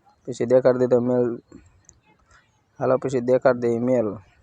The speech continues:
તો જો બન્યા રહેજો વીડિયોમાં છેક સુધી. તો અહીં ફિશ ટાવરનો સ્ટેન્ડ લીધો.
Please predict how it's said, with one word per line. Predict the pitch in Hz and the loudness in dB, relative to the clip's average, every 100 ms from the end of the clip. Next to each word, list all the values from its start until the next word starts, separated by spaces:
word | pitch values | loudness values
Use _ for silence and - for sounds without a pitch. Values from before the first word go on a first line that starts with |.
| _ _ - - _ - - | _ _ -20 -20 _ -20 -12
તો | - 113 | -6 -4
જો | 110 120 117 | -2 0 2
બન્યા | 113 123 123 | 2 0 0
રહેજો | 127 127 123 | 0 0 0
વીડિયોમાં | 123 123 113 113 | 0 0 -2 -4
છેક | 120 117 | -4 -4
સુધી. | 120 110 110 104 - - - - - - - - _ _ | -4 -6 -6 -8 -16 -20 -18 -18 -18 -20 -20 -20 _ _
તો | 120 | -6
અહીં | 117 113 | -4 -4
ફિશ | 113 - 135 - | -8 -12 -12 -4
ટાવરનો | - 120 123 123 120 | 2 4 4 2 -4
સ્ટેન્ડ | 117 - 120 120 | -4 -4 -2 0
લીધો. | 120 127 | 0 -2